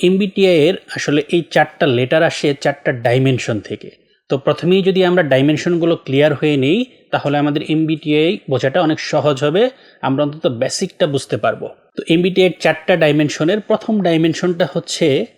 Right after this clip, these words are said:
যে আমরা কিভাবে ইন্টারঅ্যাকশন এবং রেসপন্স করি এবং কিভাবে আমরা এনার্জি গেইন করে কাজের জন্য প্রস্তুত হই, এটা হচ্ছে আমাদের প্রথম ডাইমেনশন। Then আমাদের দুই নাম্বার ডাইমেনশনটা হচ্ছে আমরা কিভাবে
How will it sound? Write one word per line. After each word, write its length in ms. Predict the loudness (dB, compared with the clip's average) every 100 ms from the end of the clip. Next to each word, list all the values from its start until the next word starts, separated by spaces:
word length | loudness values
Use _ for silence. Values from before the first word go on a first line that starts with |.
| _ _ _
যে 140 | -4 -2
আমরা 240 | 0 0
কিভাবে 400 | -2 -2 0 -2 -2
ইন্টারঅ্যাকশন 600 | -4 0 0 0 -2 -2
এবং 240 | 0 0 2
রেসপন্স 680 | 0 -2 -4 0 0 -2 -2
করি 440 | 0 0 0 -2 -6 _ _ _ -2
এবং 260 | 0 0 0
কিভাবে 380 | -2 2 2 4
আমরা 420 | 4 4 2 0 -6 -2
এনার্জি 500 | 2 4 2 0 0
গেইন 300 | 2 2 0
করে 240 | 0 0
কাজের 360 | 0 0 0 0
জন্য 300 | 0 2 0
প্রস্তুত 440 | -4 -4 -2 -2 -4
হই, 100 | -10 -10 _ _ -8
এটা 180 | -4 -4
হচ্ছে 220 | -4 -2
আমাদের 320 | -2 0 -2 -2
প্রথম 420 | -6 -2 0 2
ডাইমেনশন। 600 | 2 0 -2 -6 -8 -10 -12 _ _ -20 -20 -20 _ _ -2
Then 320 | 2 2 2 -2
আমাদের 400 | -2 0 2 0
দুই 220 | 0 0 2
নাম্বার 420 | 2 2 0 2
ডাইমেনশনটা 600 | 2 2 0 -2 -2 -2
হচ্ছে 420 | -2 -4 -2 0 0
আমরা 200 | -2 -2
কিভাবে 380 | -2 -2 -2